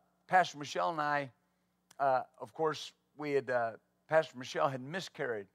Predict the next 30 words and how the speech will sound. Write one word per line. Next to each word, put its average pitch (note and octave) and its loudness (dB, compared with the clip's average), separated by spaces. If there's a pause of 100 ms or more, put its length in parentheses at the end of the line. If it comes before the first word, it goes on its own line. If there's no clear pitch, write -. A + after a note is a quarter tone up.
(220)
our B2+ 0
first D#3+ -2
child, G#2+ -10 (600)
uh, A#2+ 2
together. A#2+ 2 (440)
And, C#3+ 0
uh, B2+ 6
so C#3 0
this D#3+ -4
was C#3+ -8
our, C3 6
our, A#2+ 0
uh, A2 -6
uh, G#2+ -2
second - -2
child, E3 4
and D#3+ -6
we'd F3 -10
gotten E3 6
the B2+ -4
word. C#3+ 4
I D#3 8
found D3+ -2
out C#3+ 2
where, C3+ 4 (120)
where C#3 4 (120)
I F#3+ 12
had A#2+ -4
missed A#2+ -8
it, B2 -10